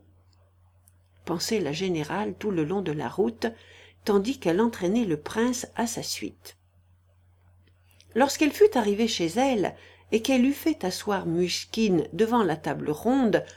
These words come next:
autour de laquelle était réunie toute la famille, Élisabeth Prokofievna retomba dans ses réflexions.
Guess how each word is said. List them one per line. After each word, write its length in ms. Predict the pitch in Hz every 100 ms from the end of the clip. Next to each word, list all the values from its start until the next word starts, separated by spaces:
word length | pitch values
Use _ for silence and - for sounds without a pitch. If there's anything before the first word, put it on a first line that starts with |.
| - _
autour 320 | 202 214 226
de 100 | 170
laquelle 480 | 160 156 - 214 170
était 220 | 147 143
réunie 480 | 143 147 135 147 185
toute 220 | 185 135
la 80 | 123
famille, 680 | - 214 262 302 277 202 - - _ _ _ _ _ _ _ -
Élisabeth 640 | 269 330 339 294 247 262
Prokofievna 960 | - 262 262 240 - 214 190 196 214 - -
retomba 600 | 170 220 226 165 165 202
dans 160 | 143
ses 140 | 151 156
réflexions. 680 | 156 190 - - - -